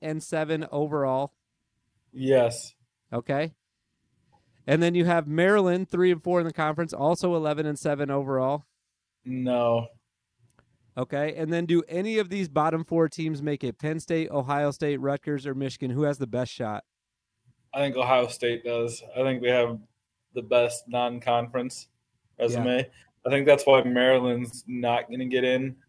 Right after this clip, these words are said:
Speaker 2: I think they lost to a pretty bad team in the non-conference.
Speaker 1: They did. They lost
Speaker 2: I mean,
Speaker 1: to,
Speaker 2: granted
Speaker 1: uh, U A B.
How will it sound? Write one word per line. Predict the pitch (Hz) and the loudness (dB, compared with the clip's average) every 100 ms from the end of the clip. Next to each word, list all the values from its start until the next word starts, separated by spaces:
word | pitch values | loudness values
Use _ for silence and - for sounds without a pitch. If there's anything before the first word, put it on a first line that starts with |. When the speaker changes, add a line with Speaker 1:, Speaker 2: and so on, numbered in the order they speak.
| - | -6
Speaker 2:
I | |
think | 123 120 | -4 0
they | 120 | 4
lost | 120 120 120 | 4 4 2
to | 117 | -2
a | |
pretty | 110 123 117 | -2 -4 -2
bad | 117 113 110 | 2 2 2
team | - 123 117 | -6 -6 -4
in | 113 | -4
the | 113 | -4
non-conference. | 113 113 117 113 113 113 113 117 - _ _ | -4 -4 -2 -2 -2 -4 -6 -8 -16 _ _
Speaker 1:
They | - 117 | -10 -6
did. | 117 113 110 _ _ _ | -4 -4 -6 _ _ _
They | 135 | -2
lost | 147 156 131 | 0 2 2
Speaker 2:
I | |
mean, | 123 151 | 0 2
Speaker 1:
to, | |
Speaker 2:
granted | 131 139 135 | 2 2 2
Speaker 1:
uh, | |
U | 135 131 143 | 0 0 0
A | 131 | 0
B. | 113 123 104 | 0 -2 -4